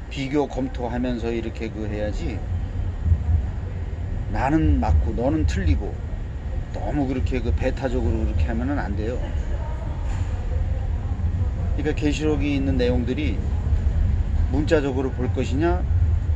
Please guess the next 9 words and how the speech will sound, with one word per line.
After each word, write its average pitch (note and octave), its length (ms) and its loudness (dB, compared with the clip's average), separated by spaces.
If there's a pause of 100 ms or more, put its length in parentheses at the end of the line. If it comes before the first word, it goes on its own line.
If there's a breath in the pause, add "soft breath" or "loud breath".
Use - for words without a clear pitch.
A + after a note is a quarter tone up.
(140)
비유나 C#3 440 2
상징적으로 C3+ 680 -2
볼 A2 200 -6
것이냐, G#2+ 500 -4 (380)
이제 A#2 160 -2
그 A2 320 -6 (1080)
해석 E3 340 0
차이로 C3 500 -2
이-, A#2 160 -4